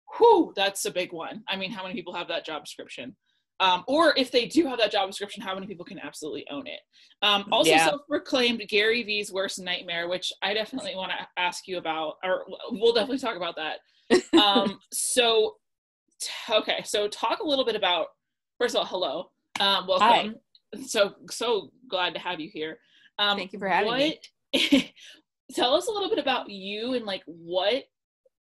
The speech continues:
Speaker 1: what is it that you do? And then I'll follow up with, like, how, how do you do it? And how is it different? You know what I mean? Like, what is your
Speaker 2: Yeah.
Speaker 1: job? What is your job?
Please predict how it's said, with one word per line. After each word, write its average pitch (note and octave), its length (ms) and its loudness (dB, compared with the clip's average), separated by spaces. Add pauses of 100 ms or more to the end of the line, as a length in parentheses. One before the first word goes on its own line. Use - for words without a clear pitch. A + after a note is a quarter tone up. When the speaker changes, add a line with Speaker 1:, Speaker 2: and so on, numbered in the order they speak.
(220)
Speaker 1:
what F3 840 -4
is C4 220 0
it C#4 180 0
that G#3 220 2
you F#3+ 260 -10 (120)
do? E3+ 380 -2
And F#3+ 160 -2
then F#3+ 120 -2
I'll F#3 100 -2
follow F3+ 360 2
up F3 180 -4
with, F#3 160 -14
like, E3 200 -4
how, - 340 -10 (300)
how G3 300 4
do G3 120 -8
you F3+ 200 -10
do E3 180 -4
it? E3 80 -4
And - 120 -16
how D3+ 140 -4
is E3 100 -6
it - 140 -14
different? D3+ 400 -8 (280)
You F#3 120 -10
know F3 60 -6
what E3 60 -6
I E3 40 -8
mean? D#3+ 280 -10 (360)
Like, F#3+ 200 -2
what A#3+ 180 10
is A#3+ 120 8
your D#3+ 100 6
Speaker 2:
Yeah. C#3+ 100 4
Speaker 1:
job? F3 380 2
What G#3+ 100 -2
is A3+ 80 -4
your G#3 100 -2
job? E3 400 -2